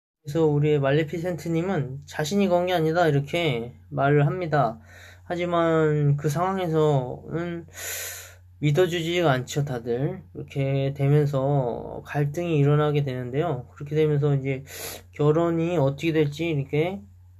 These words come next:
왔다 갔다 해버립니다. 그렇게 되면서 이제 영화가 시작하는데요. 음, 요정들이 참 예쁘고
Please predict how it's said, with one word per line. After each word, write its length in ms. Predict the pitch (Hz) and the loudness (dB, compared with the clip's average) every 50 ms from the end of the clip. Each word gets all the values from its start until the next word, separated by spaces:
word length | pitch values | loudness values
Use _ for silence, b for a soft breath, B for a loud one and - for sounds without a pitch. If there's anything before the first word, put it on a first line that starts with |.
| - - - - - - - - - - - - - - | -20 -20 -20 -20 -20 -20 -20 -20 -20 -20 -20 -20 -20 -8
왔다 260 | - 139 143 - 180 160 | -8 -6 0 2 4 4
갔다 540 | 165 156 156 - 156 147 143 143 135 139 | 4 2 2 2 4 4 6 4 4 4
해버립니다. 1080 | 143 139 165 175 175 185 180 175 165 156 139 127 123 120 123 151 143 127 117 113 117 - - - - - | 2 2 0 0 0 2 2 2 2 2 0 0 -2 -2 0 2 2 2 0 -2 -6 -10 -14 -20 -14 -6
그렇게 260 | 147 143 143 147 143 | -6 -4 -2 -2 -2
되면서 400 | 147 139 139 139 139 135 139 135 | 0 0 0 2 0 0 0 -2
이제 360 | 127 123 127 127 123 127 143 B B B B B B B B B B - - | -4 -4 -6 -6 -6 -6 -8 B B B B B B B B B B -14 -6
영화가 400 | 143 143 147 147 147 143 147 139 | -2 0 2 4 4 4 4 2
시작하는데요. 920 | 143 - 165 151 - - 165 156 156 143 139 135 135 139 160 202 220 - - - - - - - - - | 0 0 -4 -6 -4 -2 -2 0 0 0 2 2 2 2 0 -2 -4 -6 -12 -20 -20 -20 -20 -20 -16 -8
음, 1000 | 147 139 135 135 135 135 135 135 139 139 135 135 135 135 135 135 139 139 143 143 143 - b b b b b b b b b b b - - - - - - - - - - - - - - - - - - - - - - | -6 -6 -4 -4 -4 -4 -4 -4 -4 -4 -4 -4 -4 -4 -4 -6 -4 -6 -6 -8 -10 -14 b b b b b b b b b b b -20 -20 -20 -20 -20 -20 -20 -20 -20 -20 -20 -20 -20 -20 -20 -20 -20 -20 -20 -20 -16 -4
요정들이 500 | 147 147 147 156 196 202 190 185 156 147 | 0 2 4 4 4 2 2 0 -2 -4
참 240 | 143 - 170 165 139 | -2 -2 0 0 0
예쁘고 960 | 120 120 - - 151 151 139 127 123 123 135 139 131 110 98 127 135 143 | 0 -2 -2 0 0 2 2 2 0 0 2 2 0 0 -2 -6 -10 -12